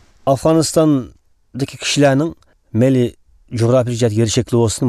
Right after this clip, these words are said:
shu musulmonlarningki kofirlar ustidan g'alaba qilib kelishi tarixdan bir. Jo'grafik yer shakliniki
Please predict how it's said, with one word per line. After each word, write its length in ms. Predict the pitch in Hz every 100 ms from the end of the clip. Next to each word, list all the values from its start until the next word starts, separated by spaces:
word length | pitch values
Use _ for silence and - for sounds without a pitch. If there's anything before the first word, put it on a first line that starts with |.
| 107
shu 120 | 107
musulmonlarningki 840 | 104 95 107 104 104 98 98 - 120
kofirlar 380 | - 101 - 104
ustidan 240 | - 101
g'alaba 220 | 92 104 101
qilib 160 | -
kelishi 280 | - 110 - 92
tarixdan 440 | 113 107 - 104
bir. 120 | 90 - _ _ _ _ _ _
Jo'grafik 340 | 120 117 104 104
yer 160 | 113
shakliniki 480 | - 110 104 104 98